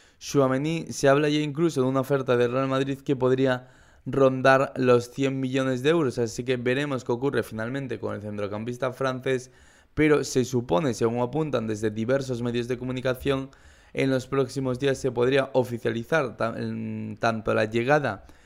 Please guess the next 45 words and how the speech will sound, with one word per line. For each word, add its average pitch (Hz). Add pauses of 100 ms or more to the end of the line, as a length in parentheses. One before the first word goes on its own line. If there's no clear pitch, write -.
(260)
de 123
Rüdiger, 135
del 117
central 123
del 135
Chelsea, 139
como 131
de 135 (380)
Tchouaméni. 113
Así 107
que 139
veremos, 123
estaremos 120
muy 139
pendientes 127
y 127
os 120
lo 113
contaremos 113
aquí 127 (480)
en 160
Fútbol 147
de 127
Bar. 107 (380)
En 127
el 135
mercado 131
de 170
fichajes, 160
que 123
también 120
tuvimos 147
más 135
noticias 135
en 113
el 113
día 123
de 127
ayer, 135
lo 127
hicimos 131
también 135
en 139
el 127
campo 123